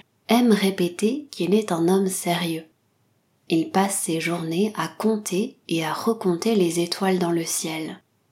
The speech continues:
ces petites choses qui font rêvasser les fainéants. Rêvasser, ça veut dire se laisser aller à la rêverie. Autrement dit, rêver, éveillé. Et un fainéant,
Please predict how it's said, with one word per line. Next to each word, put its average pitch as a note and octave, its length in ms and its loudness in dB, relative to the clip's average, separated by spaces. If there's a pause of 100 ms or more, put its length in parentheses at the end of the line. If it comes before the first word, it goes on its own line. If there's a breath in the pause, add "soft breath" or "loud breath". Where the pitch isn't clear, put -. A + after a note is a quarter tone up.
(220)
ces D3+ 200 -4
petites G3 380 -2
choses G3+ 440 -2
qui - 180 -6
font G3 380 -2 (140)
rêvasser F3+ 760 -2
les E3 160 -4
fainéants. D#3 600 -6 (720)
Rêvasser, G3 840 4 (320)
ça F3+ 220 2
veut F#3 160 8
dire A#3+ 320 4
se - 160 0
laisser G#3 580 4
aller F3 440 2
à D#3+ 100 0
la D#3 120 -2
rêverie. E3+ 640 0 (540)
Autrement F#3 520 6
dit, G#3+ 480 2 (200)
rêver, F#3 680 2 (220)
éveillé. D#3+ 600 2 (640)
Et E3 120 2
un D#3 140 0
fainéant, F#3 840 4